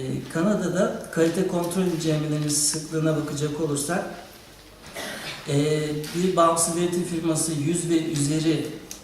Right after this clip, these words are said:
sayı olarak halka açık şirketi denetimini yapıyorsa her yıl kalite kontrol incelemesine tabi. Bu sayı elli ile doksan dokuz arasıysa en az iki yılda bir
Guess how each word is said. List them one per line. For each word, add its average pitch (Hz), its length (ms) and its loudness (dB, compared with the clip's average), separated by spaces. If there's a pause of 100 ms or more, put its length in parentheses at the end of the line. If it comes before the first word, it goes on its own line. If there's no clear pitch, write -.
(260)
sayı 139 380 0
olarak 135 480 0
halka 135 280 -4
açık 143 260 -4
şirketi 143 520 -6
denetimini 139 440 2
yapıyorsa 156 600 -2 (280)
her 160 160 2
yıl 139 200 2 (680)
kalite 131 380 -8
kontrol 131 420 -8
incelemesine 120 480 -4
tabi. 123 360 -4 (760)
Bu 151 60 -4
sayı 180 300 4
elli 160 280 0
ile 180 240 2
doksan 156 360 0 (120)
dokuz 160 180 -2
arasıysa 143 720 -2 (260)
en 160 120 2
az 160 200 2 (100)
iki - 160 -4
yılda 135 360 2
bir 196 160 2